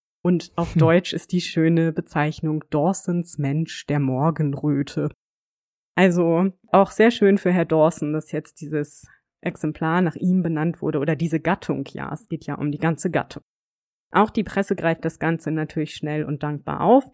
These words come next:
Speaker 1: wie wir ja schon gehört hatten im Manchester Guardian. Also man feiert das Ganze total. Es ist natürlich auch die richtige Zeit, denn es sind ja schon die Spannungen vor dem Ersten Weltkrieg zu spüren und umso mehr freut man sich natürlich,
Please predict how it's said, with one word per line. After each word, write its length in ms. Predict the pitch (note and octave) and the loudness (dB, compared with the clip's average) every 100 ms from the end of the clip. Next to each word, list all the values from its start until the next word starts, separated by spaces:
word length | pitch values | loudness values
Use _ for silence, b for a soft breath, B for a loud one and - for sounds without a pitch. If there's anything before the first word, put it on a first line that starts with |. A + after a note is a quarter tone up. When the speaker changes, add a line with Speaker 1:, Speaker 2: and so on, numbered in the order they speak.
| _ - | _ -4
Speaker 1:
wie 160 | G#3 | 0
wir 80 | F#3+ | 2
ja 160 | E3 D#3 | 2 -2
schon 300 | - D3+ D#3+ | -4 -2 0
gehört 400 | E3+ D#3+ E3 D#3+ | 0 -2 -4 -6
hatten 240 | - E3 | -4 -2
im 140 | E3+ | 0
Manchester 520 | D#3+ D3 - D3+ - E3 | -2 -4 -6 -10 -6 -6
Guardian. 540 | D3 D3 E3 C#3+ D3 | -4 -4 -4 -6 -6
Also 180 | - D#3+ | -4 -2
man 200 | E3 E3+ | -2 -2
feiert 380 | - F3 F3 E3 | -2 -2 -2 -4
das 120 | - | -6
Ganze 360 | D#3 D3 - | -6 -6 -10
total. 520 | - D#3+ - A#3 A#3 A#3+ _ _ - | -14 -14 -6 -4 -2 -4 _ _ -10
Es 120 | - | -2
ist 200 | - D#4 | 0 2
natürlich 480 | A#3+ A3 G3+ F#3 - | 0 0 -2 -4 -4
auch 260 | E3+ E3+ - | -6 -6 -8
die 200 | - F3+ | -4 -2
richtige 440 | E3+ - - C#3 | -2 -6 -10 -10
Zeit, 460 | - C#3+ - C#4 - _ _ _ - | -8 -8 -2 -2 -2 _ _ _ -12
denn 440 | D3 D3+ D3+ A3 F#4+ _ _ _ | -4 -2 2 4 2 _ _ _
es 140 | F#3 F3+ | -6 2
sind 220 | G#3 B3+ | 2 4
ja 80 | G3+ | 0
schon 240 | - G3 | 0 0
die 80 | F3 | -2
Spannungen 580 | - - F#3+ A3 G3+ F#3+ | -4 0 2 4 4 0
vor 240 | - F#3+ | 0 0
dem 140 | F#3 E3+ | 2 0
Ersten 400 | F3 F3+ D#3+ D3 | 0 -2 -2 0
Weltkrieg 480 | D3+ - A#3 A3+ | 0 0 -4 -4
zu 100 | - | -10
spüren 500 | G#3 - G3+ F#3+ G3 | -10 -2 0 2 2
und 200 | F#3+ F#3 | 0 0
umso 240 | - G3+ F#3 | 0 0 2
mehr 260 | F3+ F3 | 0 0
freut 400 | G3 - F3 F#3+ | -2 -2 0 0
man 160 | F#3 F3 | 0 -2
sich 240 | E3+ E3+ | -2 -4
natürlich, 640 | E3 D#3+ D#3+ D#3+ D#3+ F3 | -4 -4 -2 0 0 -2